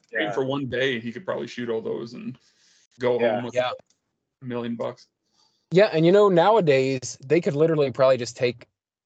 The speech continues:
Speaker 3: all the stock audio they have of
Speaker 2: Oh.
Speaker 3: him and do a A I version of him. Like,
Speaker 1: Yeah.
Speaker 2: Yeah.
Speaker 3: I'm sure that's
Speaker 2: They
Speaker 3: a thing. Like,
Speaker 2: they could get, like,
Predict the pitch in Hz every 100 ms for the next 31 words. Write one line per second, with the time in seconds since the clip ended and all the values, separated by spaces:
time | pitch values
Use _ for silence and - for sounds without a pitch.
0 | _ _ 113 123 117 110 - 117 113 _
1 | _ _ _ - 107 120 131 120 101 110
2 | 117 127 151 156 156 _ _ _ _ _
3 | - 156 147 165 165 139 117 _ 151 139
4 | 135 139 120 123 131 98 82 82 110 -
5 | 101 65 _ - 107 101 139 - 156 147
6 | 123 _ _ _ _ _ 123 123 170 143
7 | 117 110 101 - 120 87 _ 90 85 _
8 | _ - 147 160 156 156 143 139